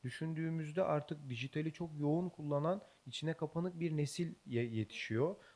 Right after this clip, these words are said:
Bu da iletişim için çok tehlikeli bir durum. Çünkü iletişim dışa dönük olmanın, e, çok önemli olduğu bir bilim dalı. E, cep telefonlarıyla, tabletlerle, laptoplarla içe dönük bir, e, hayat beslediğimiz için artık bu iletişim için bir tehdit.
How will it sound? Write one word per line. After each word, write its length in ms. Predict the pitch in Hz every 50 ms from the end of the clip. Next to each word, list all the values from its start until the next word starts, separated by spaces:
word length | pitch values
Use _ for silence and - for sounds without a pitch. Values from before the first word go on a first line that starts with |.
| _ -
Bu 80 | 143 151
da 60 | 185
iletişim 400 | 170 165 165 - - - 185 185
için 180 | - - 185
çok 220 | 175 - 175 - -
tehlikeli 520 | 160 147 143 143 139 - 151 156 170 165
bir 100 | 160 143
durum. 260 | 120 120 127 165 170 -
Çünkü 240 | - 143 127 - 139
iletişim 520 | 135 123 127 127 - - - 165 165 143
dışa 260 | 135 131 - 170 165
dönük 260 | 160 165 165 165 -
olmanın, 520 | 151 151 147 143 147 147 151 156 165 165 160 - - - - - - -
e, 320 | 131 135 139 139 135 135 -
çok 180 | - 175 185
önemli 340 | 170 156 151 151 151 165 185
olduğu 460 | 196 202 180 170 160 143 143 139 127
bir 220 | 113 117 107 98 101
bilim 320 | 110 104 107 104 101 101
dalı. 500 | 101 101 98 101 127 156 196 - - -
E, 280 | 127 120 117 117 - - _ _ _ _ _ _
cep 280 | - 127 131 135 - -
telefonlarıyla, 840 | 180 185 196 180 - 175 175 170 170 165 156 160 151 156 156 156 151
tabletlerle, 840 | - - 117 117 117 117 127 135 - - 156 156 156 156 156 151
laptoplarla 600 | 151 151 - - 156 151 - - 156 151 151 151
içe 380 | - 147 131 - - 185 180 185
dönük 320 | 196 185 180 165 - -
bir, 220 | 139 139 123 123 - _ _ _ _ _ - -
e, 120 | 127 131
hayat 580 | 131 123 110 123 123 123 131 131 - - - - -
beslediğimiz 680 | 120 120 - - - 123 120 123 135 151 185 190 170
için 180 | 165 151 156 147
artık 460 | 147 139 139 - - 180 - - -
bu 80 | 170
iletişim 420 | 170 160 151 147 - - - 143 135
için 220 | 117 - 202 214
bir 60 | 202
tehdit. 360 | - - 131 110 - - _